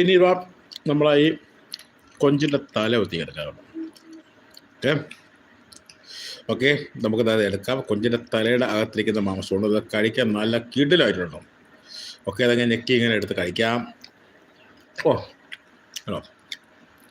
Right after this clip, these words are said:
കിടിലം, അടിപൊളി.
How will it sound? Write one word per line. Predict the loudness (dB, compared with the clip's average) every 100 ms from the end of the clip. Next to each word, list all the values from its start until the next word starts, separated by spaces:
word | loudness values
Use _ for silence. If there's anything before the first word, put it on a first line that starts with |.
| -20 -20 -20 _ _ _ _ -20 -8
കിടിലം, | 0 4 4 2 0 -10 -20 -20 -20 _ _ _ -20 -20 -20 _ _ _ _ -4 0
അടിപൊളി. | 4 2 2 2 4